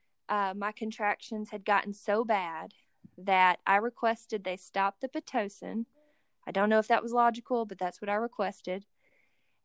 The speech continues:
And at that point, I also requested an epidural. We're close to one. And so she checked me, and again, I'm at a four. And I really, this time I was like, "I'm, I'm gonna go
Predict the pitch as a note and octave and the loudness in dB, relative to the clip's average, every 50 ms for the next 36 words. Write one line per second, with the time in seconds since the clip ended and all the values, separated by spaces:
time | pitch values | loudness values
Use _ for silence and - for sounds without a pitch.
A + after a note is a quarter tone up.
0 | _ - G3+ G3+ G3+ G3 G3 G3 G3+ - _ G3+ G3+ G3+ - G#3+ G#3+ - - A#3 | _ -2 -2 0 0 -2 -4 -4 -6 -6 _ -2 -2 0 2 2 2 2 2 -2
1 | A3+ G#3+ G#3 G#3 F#3+ - - G3+ G3 - - G3+ G#3 G#3 - - A3 G#3 G3+ G3+ | -4 -4 -2 -4 -6 -6 -4 -2 -2 0 0 -2 -2 -2 -4 -6 -6 -6 -6 -8
2 | - - F#3+ F3+ F3+ - - - F#3 F#3 F3+ - - F#3 - F3 E3+ D#3+ - - | -4 -2 -2 -2 -2 -6 -12 -12 -10 -10 -8 -8 -8 -8 -8 -8 -8 -8 -8 -8
3 | - F2 - _ _ _ _ _ _ _ - - - _ _ - - - _ _ | -10 -12 -14 _ _ _ _ _ _ _ -20 -20 -20 _ _ -20 -20 -20 _ _
4 | _ _ _ _ - G3 G3+ F#3 - - - A3+ A3 G#3 - - A3 F#3+ F#3 F#3 | _ _ _ _ 0 2 2 2 2 2 2 2 2 2 2 0 0 0 0 0
5 | F3+ E3 - - - G#3+ G3+ - - - G#3 G3 - - G#3+ G3 G3 - - A3 | -2 -2 -2 -4 -8 -10 -12 -10 -6 -4 -4 -4 0 2 2 2 2 2 -2 -4
6 | G3+ - - - B3 B3+ C4 - - C#4 C4 B3+ C4 C4 B3+ - - A3+ G#3+ G#3+ | -6 -4 2 6 6 6 6 6 2 2 2 4 2 2 -2 0 2 4 4 6
7 | A#3 B3 B3 A#3 C4+ C#4+ C4+ A#3+ G#3+ G3 F#3+ G3 G#3+ A3 - _ _ _ _ _ | 6 4 2 2 0 0 2 2 2 0 -2 -6 -8 -10 -12 _ _ _ _ _
8 | - G3+ G#3 G3 G3 G#3+ G#3+ - _ - A#3 G3+ F3 D#3+ - - - F#3 - _ | -2 0 0 0 0 0 -2 -6 _ -2 -2 -2 -2 -4 -8 -12 -16 -20 -16 _
9 | - A3 A3 G#3+ A3 A3+ G#3 A#3 B3+ C4 C4 B3+ A3+ G3+ F3+ D#3+ - - G#3+ G3+ | -6 -2 0 0 0 0 -2 -2 -2 0 0 0 0 -2 -4 -10 -12 -14 -6 -4
10 | B3+ D#4+ D#4+ - - C4 G#3+ A3 G3 G3 F#3+ F#3 F#3 - F#3 E3+ D#3+ - G#3+ A3+ | -4 -4 -4 -4 -2 -2 -2 0 -2 -4 -6 -8 -8 -6 -6 -6 -6 -6 -8 -8
11 | A3+ G#3+ - G#3 G#3+ A3+ A3+ A3 G#3+ G3+ F#3+ G3 G3 F#3 F3 E3 E3+ | -6 -4 -4 -4 -2 -2 -4 -4 -6 -4 -4 -2 -2 0 0 -2 -4